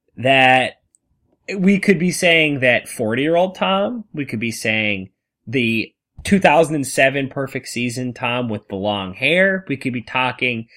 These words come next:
hands on the head, just won my first Super Bowl Tom. I know, we're t-, probably talking just about forty-year-old Tom Brady. I get it.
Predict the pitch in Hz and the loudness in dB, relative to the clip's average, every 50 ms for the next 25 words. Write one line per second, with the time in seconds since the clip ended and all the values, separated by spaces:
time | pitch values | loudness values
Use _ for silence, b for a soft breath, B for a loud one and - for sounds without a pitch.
0 | b b b b - - 185 180 185 185 175 147 160 147 143 131 117 - - 139 | b b b b -4 0 4 4 4 4 4 2 2 0 0 -2 -4 -2 4 6
1 | 147 147 151 151 151 135 113 - 143 139 - 151 143 135 123 127 123 - 131 123 | 6 6 6 4 0 -6 -6 -6 -6 -4 -4 -4 -2 0 0 -2 -2 -2 -4 -4
2 | 113 - - 165 160 175 160 170 165 165 - - 160 160 160 - - 156 156 143 | -4 -4 -6 -6 -6 -4 -4 -2 -2 -2 -2 -4 -4 -4 -4 -4 -2 -2 0 0
3 | 135 113 104 107 123 123 - - - - 196 185 175 185 180 - 175 151 139 143 | 0 -2 0 -2 -2 -4 -4 -4 4 6 6 6 6 4 0 0 0 0 0 -2
4 | 139 127 131 123 123 123 117 110 - - 117 107 104 104 104 98 95 92 - 98 | -4 -6 -6 -6 -4 -4 -4 -6 -6 -6 -6 -4 -4 -4 -4 -4 -6 -8 -8 -10
5 | 95 90 82 78 78 78 - 80 104 98 90 87 76 67 - | -10 -8 -8 -10 -10 -10 -6 -4 -4 -4 -4 -8 -12 -12 -14